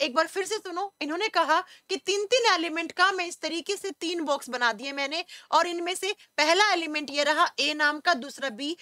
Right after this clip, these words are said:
और तीसरा सी नाम का। जब आप बी नाम के, मतलब बीच वाले, सेंटर वाले एलिमेंट का जब आप एटॉमिक मास निकालोगे, एटॉमिक मास का मतलब क्या होता है? परमाणु भार। जब आप निकालोगे परमाणु भार या परमाणु द्रव्यमान, तो आपको क्या करना है?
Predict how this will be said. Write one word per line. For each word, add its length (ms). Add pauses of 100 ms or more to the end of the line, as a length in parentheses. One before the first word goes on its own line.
(160)
और 100
तीसरा 360
सी 260
नाम 260
का। 180 (260)
जब 200
आप 100
बी 240 (140)
नाम 240
के, 140
मतलब 300
बीच 420
वाले, 320
सेंटर 480
वाले 200
एलिमेंट 440
का 140
जब 200
आप 180
एटॉमिक 420
मास 260
निकालोगे, 540 (340)
एटॉमिक 400
मास 280
का 120
मतलब 280
क्या 140
होता 260
है? 240 (220)
परमाणु 420
भार। 400 (240)
जब 160
आप 160
निकालोगे 580
परमाणु 400
भार 260
या 80
परमाणु 420
द्रव्यमान, 580 (280)
तो 80
आपको 280
क्या 200
करना 340
है? 200